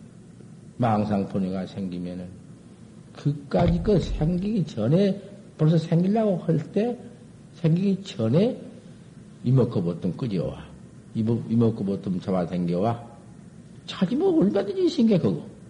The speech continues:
이먹고. 이먹고니 바로 단전 밑에 바로 항상 지키고 있어. 날 찾을 것이다 하고. 이먹고. 벌써 이먹고 나왔지. 또 이먹고.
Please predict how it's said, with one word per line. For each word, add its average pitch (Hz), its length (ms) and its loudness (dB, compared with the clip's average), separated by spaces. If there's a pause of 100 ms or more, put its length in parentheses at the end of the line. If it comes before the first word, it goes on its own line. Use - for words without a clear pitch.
(240)
이먹고. 107 420 -4 (560)
이먹고니 139 640 2 (320)
바로 202 240 -2
단전 135 400 2
밑에 113 320 0 (180)
바로 80 920 -2
항상 143 920 2 (220)
지키고 151 420 2
있어. 127 340 2 (280)
날 120 320 4
찾을 120 280 2
것이다 110 320 -2
하고. 95 200 0 (560)
이먹고. 156 460 4 (360)
벌써 185 180 4
이먹고 156 300 6
나왔지. 95 440 0 (360)
또 269 180 2
이먹고. 139 360 2